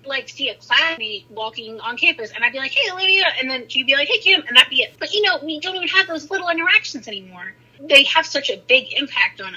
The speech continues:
us. And then also, like, extracurricular activities. I'm in this one, it's called Wigs, and it's literally a game club. Like, we just come two days a week and we just play games. Like, we can play Uno or Magic the Gathering, like, anything. Yeah, we have a Discord to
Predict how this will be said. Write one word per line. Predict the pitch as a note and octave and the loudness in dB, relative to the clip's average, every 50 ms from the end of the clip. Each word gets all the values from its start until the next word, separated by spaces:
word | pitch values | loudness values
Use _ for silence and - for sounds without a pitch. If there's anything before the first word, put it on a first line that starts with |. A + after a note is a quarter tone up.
| - | -14
us. | - - - - - _ _ _ _ - | -16 -18 -20 -20 -20 _ _ _ _ -4
And | A#3 A#3+ B3 | 0 2 2
then | C4 B3+ - | 2 2 2
also, | - - - - - - | 0 0 2 0 0 0
like, | - - A4+ - - | -4 -8 -14 -12 -4
extracurricular | - - - - - B4+ A#4+ - - - F4+ G4+ G4 F#4 F4 D#4 D4 C4+ B3+ A3+ | -2 -2 -2 0 0 0 0 0 2 6 6 6 6 6 4 4 4 6 6 4
activities. | A3 - - - A#3 G#3 G3 F#3+ F#3+ F3 E3+ F3+ - - - - - - - _ _ _ _ | 4 2 -2 -4 -4 -2 -2 -2 -2 -4 -6 -8 -12 -16 -20 -20 -20 -20 -20 _ _ _ _
I'm | - - G#3 G#3+ | 2 2 2 2
in | A3+ A#3 A#3+ | 0 -2 -4
this | A#3+ A#3+ A#3+ - | -4 -4 -4 -6
one, | A#3 A3+ A#3 A#3+ A#3 | -4 0 0 0 0
it's | A#3 A#3 - - | 0 -4 -4 2
called | - D4+ C#4 A#3+ G#3+ | 4 6 6 6 4
Wigs, | C4 E4 D#4+ C#4 G#3+ G#3 - - G#3+ | 4 6 6 4 4 0 -6 -6 -6
and | G#3+ G#3+ G#3 - | -6 -4 -2 -2
it's | A#3 A3 - B3 | -2 -2 -2 -4
literally | B3+ C4+ C4+ C4 B3+ B3 G#3+ - - | -4 -4 -2 -2 -2 -4 -4 -6 -6
a | G#3+ G#3 | -2 4
game | G#3 A3+ A3 G#3+ G#3+ | 4 4 4 4 0
club. | A3+ A3 - - | -8 -12 -10 -10
Like, | - - - F#3+ | -10 -10 -8 -8
we | G3+ | -6
just | - - - - | -6 -6 -8 -8
come | - - G#3+ G#3 G#3+ - - - - | -10 -8 -8 -8 -8 -10 -12 -10 -6
two | - A#3+ A3 | -4 2 6
days | G#3 G#3+ G#3 G3+ | 6 6 6 4
a | G3 | 2
week | G3 G3+ - | 0 0 -2
and | G3+ F#3+ | -2 -2
we | G3 | -2
just | G3 F#3+ F#3 - | -4 -4 -6 -6
play | - G3+ F#3+ F#3+ | -2 0 2 4
games. | - - E3 D#3 - - - - _ _ - | 4 2 2 -2 -8 -14 -16 -16 _ _ -4
Like, | G#3+ G#3 G3+ G3 - - | 0 2 2 2 0 -2
we | G#3 | -4
can | G3+ G#3 G3 | -6 -6 -2
play | - F#3+ F#3 F#3 A#3+ | 0 0 2 2 4
Uno | C4 B3+ B3+ A#3+ A#3 A#3 A#3 A#3 A#3 A3+ - - | 4 4 6 6 6 4 4 4 4 4 4 2
or | G3 G3 F#3+ F#3+ F#3+ F#3+ F#3+ F#3+ F#3+ F#3 F#3 - | -2 -4 -2 -4 -4 -4 -2 -2 -2 -2 0 2
Magic | G3+ A3+ A3+ G#3+ G#3+ - | 4 4 4 2 2 2
the | A3 G#3 | 4 6
Gathering, | A3 A3+ G#3+ G#3+ - | 6 6 4 2 -2
like, | G#3+ G3+ - - G#3+ | -4 -4 -2 0 0
anything. | A3 A3+ G#3 - - - - - - - - - - - - - - - - - | 0 -2 -4 -6 -6 -6 -6 -6 -10 -14 -14 -14 -14 -16 -20 -20 -20 -18 -14 -6
Yeah, | A3+ A3+ D4+ D#4+ D4+ C#4+ | 2 6 6 6 6 6
we | D#4 E4+ | 4 4
have | D4+ | 4
a | A#3+ | 2
Discord | G#3 - A3+ C#4 - - - - B3+ A#3 A3+ G#3+ G#3 G3+ - - | 2 -2 -2 -2 -2 -4 -4 -2 -2 0 0 0 -2 -4 -6 -8
to | C4 | -10